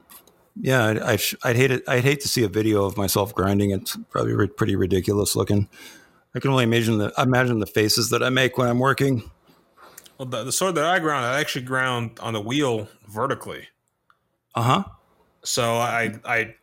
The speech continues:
Speaker 2: put the blade facing downwards and rested it on my palm and just slid it along my palm up and down.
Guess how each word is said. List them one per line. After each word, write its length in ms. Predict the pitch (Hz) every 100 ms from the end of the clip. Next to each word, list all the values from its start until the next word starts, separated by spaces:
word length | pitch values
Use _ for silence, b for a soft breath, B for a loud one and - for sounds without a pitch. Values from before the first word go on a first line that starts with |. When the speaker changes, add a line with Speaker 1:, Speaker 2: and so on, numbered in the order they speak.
| _
Speaker 2:
put 160 | - 127
the 60 |
blade 420 | 120 131 127 123 -
facing 340 | 127 120 113
downwards 600 | 117 139 139 123 110 107
and 120 | 113 110
rested 320 | 113 - 113
it 80 | 117
on 220 | 104 107
my 120 | 98
palm 600 | - 139 135 117 110 104
and 220 | 101 101
just 220 | 92 101 -
slid 240 | 123 117
it 160 | 110 107
along 260 | 107 101
my 100 | 92
palm 320 | - 131 117
up 200 | 110 95
and 100 | 95
down. 360 | 104 107 95 92